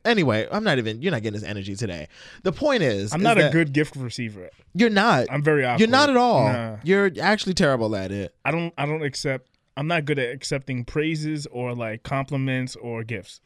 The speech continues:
Speaker 1: It's that weird Gemini shit, but you always wanna be praised, complimented, and gifted. It's weird as fuck.
Speaker 2: In private.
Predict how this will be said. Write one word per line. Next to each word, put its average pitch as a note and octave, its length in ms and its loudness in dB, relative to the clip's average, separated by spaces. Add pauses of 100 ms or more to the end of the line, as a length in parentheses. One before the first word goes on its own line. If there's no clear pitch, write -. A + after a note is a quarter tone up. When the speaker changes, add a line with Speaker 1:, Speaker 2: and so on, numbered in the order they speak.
Speaker 1:
It's D#3 120 -2
that G#3+ 200 0
weird C3+ 200 2
Gemini A2 320 -2
shit, G2+ 240 -6
but A#2+ 140 -2
you D#3 60 -2
always D3 260 2
wanna C3+ 120 0
be A#2+ 140 0
praised, A#2+ 420 0
complimented, A2 600 -2
and G2+ 100 -8
gifted. G2 520 -10
It's A2+ 160 -6
weird A#2 240 0
as G2+ 120 -6
fuck. - 380 -12 (600)
Speaker 2:
In D3 120 -4
private. D#3+ 460 2